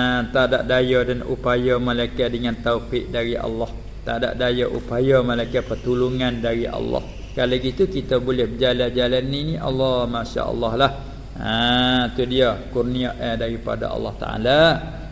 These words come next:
Kalau Allah Ta'ala tak tunjuk, mana kita nak tahu? Hmm, tu dia, mana kita nak tahu? Ha, tapi petunjuk ke daripada Allah, gi pegang, gi mengaji, turut jalan ahli sunnah.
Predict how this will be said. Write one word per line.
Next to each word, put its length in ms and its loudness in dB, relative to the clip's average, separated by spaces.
Kalau 320 2
Allah 160 0
Ta'ala 240 0
tak 240 -2
tunjuk, 320 -2
mana 320 -4
kita 320 -2
nak 160 -6
tahu? 260 -4
Hmm, 1300 -2
tu 80 -4
dia, 160 2
mana 260 0
kita 300 0
nak 180 0
tahu? 320 0
Ha, 240 0
tapi 320 0
petunjuk 560 0
ke 160 6
daripada 480 2
Allah, 240 0
gi 400 2
pegang, 800 2
gi 140 -6
mengaji, 560 2
turut 320 2
jalan 320 2
ahli 320 -2
sunnah. 480 -2